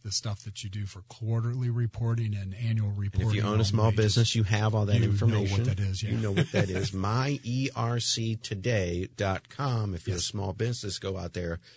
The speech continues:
Speaker 2: start putting your information in, and it'll let you know if, if there's
Speaker 1: Exactly.
Speaker 2: money left on the table for you.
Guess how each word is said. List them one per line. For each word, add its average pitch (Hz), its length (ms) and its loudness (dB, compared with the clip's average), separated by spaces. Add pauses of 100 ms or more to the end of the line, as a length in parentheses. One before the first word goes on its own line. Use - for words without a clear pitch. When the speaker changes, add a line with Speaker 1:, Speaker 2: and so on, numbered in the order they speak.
(180)
Speaker 2:
start - 300 -4
putting 98 240 -2
your 92 220 0 (100)
information 95 640 -2
in, 82 220 -4 (360)
and 104 480 0
it'll 110 200 0
let 110 220 -2
you 117 80 -2
know 98 380 -2
if, - 360 -4
if 98 160 -6
there's 110 200 2
Speaker 1:
Exactly. 101 80 -2
Speaker 2:
money 104 240 2
left 107 320 -2
on 123 80 0
the 123 80 0
table 170 280 -4
for - 220 -8
you. - 80 -10